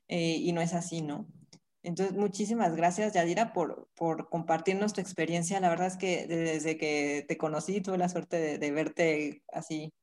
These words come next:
rapidísimo, pero con lo poquito que me contaste de cómo hacían tus productos, dije, "Es que esto es lo que tenemos que compartir", porque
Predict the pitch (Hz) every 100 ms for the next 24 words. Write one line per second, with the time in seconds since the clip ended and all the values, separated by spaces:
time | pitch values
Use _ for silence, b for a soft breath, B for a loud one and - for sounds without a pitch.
0 | - 170 170 170 180 190 180 180 160 156
1 | - B B B B - - - 190 190
2 | 202 190 214 233 226 185 175 180 185 180
3 | 208 196 185 180 190 185 180 180 180 185
4 | 170 165 160 196 180 180 185 190 208 208
5 | 196 196 160 170 185 185 - - 135 143
6 | 165 165 165 165 - 156 147 143 147